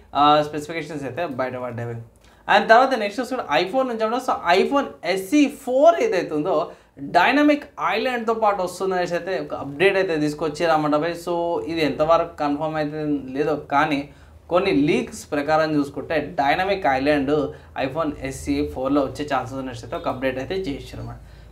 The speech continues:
తర్వాత hardware సంబంధించిన news చూసుకుంటే మాత్రమే Lenovo నుంచి అన్నమాట.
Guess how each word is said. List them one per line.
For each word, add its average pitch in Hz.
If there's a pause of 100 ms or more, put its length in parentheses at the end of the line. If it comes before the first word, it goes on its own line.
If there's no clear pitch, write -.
(400)
తర్వాత 160 (360)
hardware 220
సంబంధించిన 170
news 151
చూసుకుంటే 143
మాత్రమే 131
Lenovo 170
నుంచి 131
అన్నమాట. 120